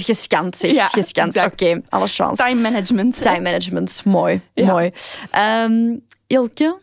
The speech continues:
Speaker 1: Ilke Poel-, ik, ja, nu we-, ja, omdat ik het nu zoveel heb gezien voor onze,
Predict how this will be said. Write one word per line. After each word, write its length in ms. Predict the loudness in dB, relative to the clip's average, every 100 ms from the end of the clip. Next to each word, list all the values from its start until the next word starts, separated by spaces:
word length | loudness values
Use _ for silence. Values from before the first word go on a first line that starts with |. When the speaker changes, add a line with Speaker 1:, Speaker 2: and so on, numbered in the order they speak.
| -18
Speaker 1:
Ilke 280 | -4 -4 -4
Poel-, 280 | -8 -2 -2
ik, 100 | -2
ja, 220 | -4 -4 -4 -8 -16 -6
nu 260 | -2 0
we-, 160 | 0 -2
ja, 280 | 2 0 -2
omdat 200 | -6 -2
ik 60 | -2
het 120 | 0
nu 160 | 2 2
zoveel 260 | 0 0
heb 120 | -2 -2
gezien 340 | -4 0 0
voor 100 | 2
onze, 520 | 0 2 0 2 -2